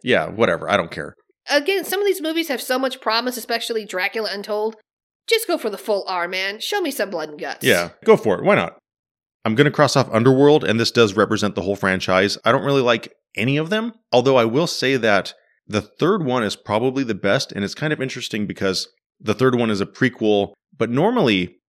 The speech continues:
Speaker 1: when a franchise does a prequel without the star of the franchise, that's usually a jump the shark moment. That usually
Speaker 2: <laughs> It's a
Speaker 1: tells you
Speaker 2: bad sign.
Speaker 1: Yeah, it's a very bad sign that this franchise is out of steam when they have to do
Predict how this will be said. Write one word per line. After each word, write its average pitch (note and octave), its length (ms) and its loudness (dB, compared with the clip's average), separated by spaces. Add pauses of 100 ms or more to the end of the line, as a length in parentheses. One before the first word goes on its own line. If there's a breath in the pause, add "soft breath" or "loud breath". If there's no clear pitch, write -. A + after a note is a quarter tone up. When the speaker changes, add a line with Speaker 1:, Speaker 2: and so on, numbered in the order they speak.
Speaker 1:
when A#2 160 2
a G2+ 40 0
franchise C#3 580 0
does G#2 180 -2
a G2 40 -4
prequel G#2 640 -4 (180)
without G#2+ 420 -2
the G#2+ 80 -8
star A2 320 0
of G2 100 -4
the G2 80 -4
franchise, B2+ 580 -6 (100)
that's A2+ 200 -6
usually C#3 400 0
a F#2 40 0
jump F#2+ 320 -2
the G2+ 80 -2
shark F#2 300 -2
moment. E2+ 280 -8
That F#2+ 80 -8
usually A2+ 220 -2
Speaker 2:
<laughs> - 20 0
It's - 80 -10
a A#2+ 80 0
Speaker 1:
tells A2 160 2
you A2 60 2
Speaker 2:
bad G2+ 220 0
sign. - 440 2
Speaker 1:
Yeah, D#3 140 6
it's - 160 2
a A#2+ 160 6
very D3 260 8
bad C#3 260 4
sign G2 340 0 (120)
that F#2+ 80 -6
this G2+ 140 -2
franchise A2+ 460 0
is G2+ 80 -4
out G2 140 4
of - 80 -4
steam G#2 300 -2
when G2 80 -2
they G2+ 80 2
have G2 120 -2
to G2 80 -10
do G2 300 0